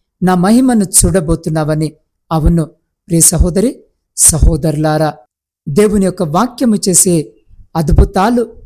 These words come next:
మీకు తెలిస్తే నిజముగా ఈరోజు ఈ వాక్యము వినిచిన మీ జీవితాలు మారిపోతాయి. ఆయన వాక్కు ఎంత శక్తి కలిగిందో మీరు తెలుసుకుంటే ఆయన వాక్కును,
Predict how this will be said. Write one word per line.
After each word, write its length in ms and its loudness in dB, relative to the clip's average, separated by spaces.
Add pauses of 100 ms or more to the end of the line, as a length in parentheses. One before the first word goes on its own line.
(260)
మీకు 200 -4
తెలిస్తే 720 -2 (480)
నిజముగా 520 -2 (480)
ఈరోజు 640 0 (480)
ఈ 40 4
వాక్యము 480 0
వినిచిన 440 0
మీ 260 2
జీవితాలు 600 -2
మారిపోతాయి. 720 -2 (580)
ఆయన 180 2
వాక్కు 680 -4 (180)
ఎంత 260 0
శక్తి 380 -2
కలిగిందో 600 0 (480)
మీరు 180 2
తెలుసుకుంటే 1080 0 (400)
ఆయన 180 2
వాక్కును, 760 -2